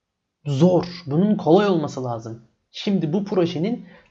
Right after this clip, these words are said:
bu kadar süre boyunca neden düştüğünün aslında açıklaması burada.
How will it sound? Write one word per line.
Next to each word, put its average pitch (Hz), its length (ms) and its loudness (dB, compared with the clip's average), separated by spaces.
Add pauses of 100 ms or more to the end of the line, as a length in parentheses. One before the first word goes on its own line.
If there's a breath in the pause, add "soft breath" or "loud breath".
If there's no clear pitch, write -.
bu 170 160 -2
kadar 170 280 -2
süre 170 440 -2
boyunca 131 300 -2
neden 151 500 0
düştüğünün 170 800 -2
aslında 160 440 -2
açıklaması 160 800 -4
burada. 165 380 2